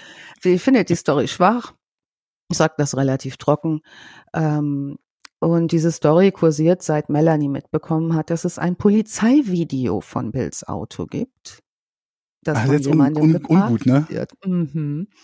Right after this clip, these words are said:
Speaker 2: Also das, blöderweise ist das Video jetzt leider für Patty Prezioso, die wir sehr gern haben. Also, ne, bitte jetzt alle Patty Prezioso sehr gern
Speaker 1: Das ist ein
Speaker 2: haben.
Speaker 1: schöner Name auch,
Speaker 2: Mhm.
Speaker 1: Patty Prezioso.
Speaker 2: Und, ähm, die ist, ähm, ein bisschen,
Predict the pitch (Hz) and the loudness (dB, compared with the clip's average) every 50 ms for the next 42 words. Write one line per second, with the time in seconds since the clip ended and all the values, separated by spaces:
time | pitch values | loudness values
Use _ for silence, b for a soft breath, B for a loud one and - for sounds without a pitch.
0 | B B B B B B B B B B - 208 185 208 185 196 190 - - _ | B B B B B B B B B B -4 0 0 2 2 2 0 0 -6 _
1 | - 156 - 175 175 196 220 220 190 160 165 165 190 196 156 147 151 - - 151 | -14 -4 -2 2 2 4 4 4 2 2 2 2 2 2 0 -2 -4 -6 -8 -8
2 | - 160 175 175 180 156 147 143 147 - 156 147 156 180 185 156 - - 139 - | -4 -2 0 2 2 2 2 2 0 0 0 2 4 4 4 2 2 -2 -8 -4
3 | - 165 160 - 156 - - 156 143 - - - 170 185 170 170 156 143 139 - | -2 -2 0 0 -4 -2 -2 -4 -4 -2 -2 2 2 2 2 2 -2 -4 -4 -6
4 | 135 131 135 143 139 - 151 170 185 175 151 135 147 135 135 - - B B B | -6 -4 -4 -4 -2 0 2 2 4 2 2 0 -2 -2 -2 -6 -8 B B B
5 | B B B B B B - - - - - - 156 190 180 160 _ - 147 - | B B B B B B -10 -8 -8 -8 -2 2 2 2 2 0 _ -16 -14 -10
6 | - 101 123 117 - - - 151 143 131 - - 143 - 131 117 - 127 110 - | -6 -6 -6 -6 -6 -4 -2 -2 -2 -2 -2 -4 -8 -6 -8 -10 -8 -10 -10 -4
7 | - 165 190 190 170 160 147 - 123 131 - 139 143 147 147 147 143 135 131 - | 0 2 2 2 2 2 0 0 -2 0 0 2 2 4 4 4 4 4 2 2
8 | - 151 170 160 131 135 156 170 135 107 101 104 107 - 165 165 - - 143 143 | 2 4 6 6 6 6 6 6 4 4 2 0 0 0 0 2 2 2 2 0
9 | - - - - - - - - - - - - - - - 123 - _ _ _ | 0 2 0 0 2 2 2 2 2 2 2 0 -2 0 -2 -2 -2 _ _ _
10 | _ _ _ _ _ _ _ _ - - - 151 147 147 143 135 - 113 127 135 | _ _ _ _ _ _ _ _ -10 -2 0 2 4 4 2 0 -2 -6 -4 -2
11 | 135 143 135 131 127 - - 143 - 160 170 175 165 120 139 156 - - - - | -2 -2 -2 -4 -6 -6 -10 -6 0 2 4 4 4 4 2 0 -4 -8 -12 -8
12 | - - 170 165 160 160 156 156 147 147 143 143 143 139 135 135 143 156 156 _ | -4 -2 0 2 2 2 0 0 0 0 -2 -2 -2 -4 -6 -8 -10 -14 -14 _
13 | - 147 156 160 175 165 180 185 170 160 156 143 143 - - 156 | -2 -2 2 2 2 4 4 2 2 2 0 -2 -6 -10 -16 -18